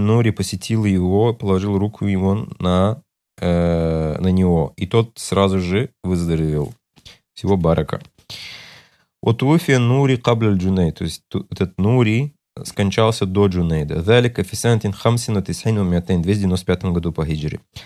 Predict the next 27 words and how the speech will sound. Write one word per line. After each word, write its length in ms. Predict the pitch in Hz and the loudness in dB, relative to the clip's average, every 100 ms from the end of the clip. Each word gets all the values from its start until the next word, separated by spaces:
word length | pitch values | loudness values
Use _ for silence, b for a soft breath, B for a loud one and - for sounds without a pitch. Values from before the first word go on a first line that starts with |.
| B B - | B B 0
"Вакад 360 | 104 - 113 | 0 2 0
шаха 380 | - 120 120 120 | 2 2 4 2
рахимаху", 380 | 104 - 98 90 | 0 0 0 0
то 80 | 82 | 0
есть 100 | - | -2
он 160 | 110 | 0
уже, 380 | 98 87 95 110 - _ _ - _ | 0 0 0 0 -4 _ _ -20 _
э, 40 | - - - - - 50 50 - - - - - - | -20 -18 -12 -10 -10 -10 -12 -14 -16 -16 -18 -20 -20
стал 260 | - 104 95 | -2 0 2
пожилым. 520 | 92 87 90 76 - _ _ _ _ _ _ | 0 2 0 0 -4 _ _ _ _ _ _
"Вакад 360 | - 208 - 113 | 2 4 4 4
марра 340 | 107 135 127 | 4 4 4
маутуль 460 | 117 117 120 113 104 | 4 4 4 2 0
Джунейди 440 | 95 95 104 120 | 2 2 2 0
фи 140 | 120 95 | -2 -2
санати 400 | - 107 113 104 | 0 0 0 -2
таманин 480 | - 90 90 110 113 | -2 0 2 2 0
ва 60 | |
тисхин". 480 | 85 - - 87 82 | -2 -8 -4 -2 0
Джунейд 340 | 82 90 123 | 0 2 2
же 100 | 113 | 0
в 40 | 101 | -2
двести 240 | 92 107 | 0 0
девяносто 300 | 98 90 - | 0 -2 -2
восьмом 280 | - - 87 | -6 -2 -2
году 220 | 78 78 | -2 -4
умер. 280 | 69 67 - | -6 -10 -14